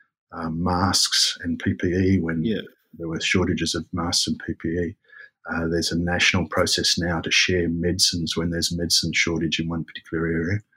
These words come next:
Speaker 1: Uh, so those are really positive developments that have overcome some of the us and them stuff.
Speaker 2: Yeah,
Speaker 1: Uh,
Speaker 2: that's
Speaker 1: where,
Speaker 2: right.
Speaker 1: where a jurisdiction would be un-,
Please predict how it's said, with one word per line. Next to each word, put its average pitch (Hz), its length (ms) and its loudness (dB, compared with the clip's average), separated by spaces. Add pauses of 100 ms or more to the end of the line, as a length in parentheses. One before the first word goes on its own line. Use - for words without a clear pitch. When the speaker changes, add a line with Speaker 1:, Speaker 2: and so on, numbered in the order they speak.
(500)
Speaker 1:
Uh, 87 180 -6
so - 180 4
those 101 260 4
are 80 120 0 (200)
really 85 140 0
positive - 460 0
developments 87 560 -4
that 80 100 -4
have - 160 -10 (500)
overcome 85 440 2
some 90 220 4
of 87 80 2
the 85 80 0
us 82 240 2
and 87 140 0
them 87 180 2
stuff. - 420 -4 (600)
Speaker 2:
Yeah, 104 220 -6
Speaker 1:
Uh, - 60 -10 (140)
Speaker 2:
that's - 160 0
Speaker 1:
where, 82 160 2
Speaker 2:
right. 82 100 2 (440)
Speaker 1:
where 85 160 0
a 80 80 2
jurisdiction 82 580 0
would 76 60 0
be 80 100 2
un-, 82 240 4